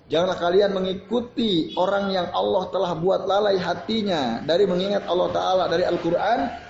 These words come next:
dan dia cenderung ngikutin hawa nafsunya. "Wa kana amruhu furuta," dan keadaan orang ini sudah melampaui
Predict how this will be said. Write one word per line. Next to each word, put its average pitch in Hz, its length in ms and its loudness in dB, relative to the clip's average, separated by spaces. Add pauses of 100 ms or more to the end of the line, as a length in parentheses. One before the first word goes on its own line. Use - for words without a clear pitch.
(360)
dan 165 320 0
dia 170 240 4
cenderung 175 480 0
ngikutin 165 320 -2
hawa 156 160 0
nafsunya. 147 640 0
"Wa 139 160 -2
kana 151 320 -2
amruhu 143 400 -2
furuta," 139 640 -2 (400)
dan 151 240 0
keadaan 143 560 -2
orang 139 320 -6
ini 160 80 -4
sudah 143 240 -2
melampaui 135 720 -2